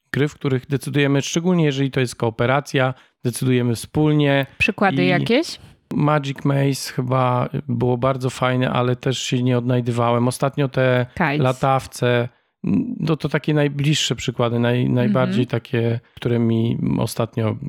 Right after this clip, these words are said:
Speaker 1: gdzieś tam w pamięć zapadły.
Speaker 2: Bo może nie każdy wie, czym jest ten czas rzeczywisty. To jakbyś miał to powiedzieć, o co chodzi z grą w, w czasie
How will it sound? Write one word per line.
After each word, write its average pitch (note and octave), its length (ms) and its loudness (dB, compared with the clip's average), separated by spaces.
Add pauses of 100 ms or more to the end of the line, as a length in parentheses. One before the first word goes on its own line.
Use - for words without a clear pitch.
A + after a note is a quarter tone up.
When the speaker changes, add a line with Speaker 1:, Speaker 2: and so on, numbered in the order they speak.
(140)
Speaker 1:
gdzieś - 160 -2
tam A2+ 160 -4
w - 80 -8
pamięć A#2 320 0
zapadły. A#2 560 0
Speaker 2:
Bo A3 340 2
może A#3 280 2
nie A#3+ 100 2
każdy B3 320 2
wie, A3+ 420 2
czym G3 300 2
jest F#3+ 460 2
ten E3 160 2
czas E3+ 240 0
rzeczywisty. E3+ 920 0
To - 140 -2
jakbyś F#3 540 0
miał F3 280 4
to E3+ 580 2
powiedzieć, D#3+ 480 0 (440)
o G3 80 2
co G3 140 0
chodzi F3+ 680 2
z F3 140 2
grą F3+ 320 2
w, F3 120 -4 (380)
w - 20 -20
czasie E3 180 0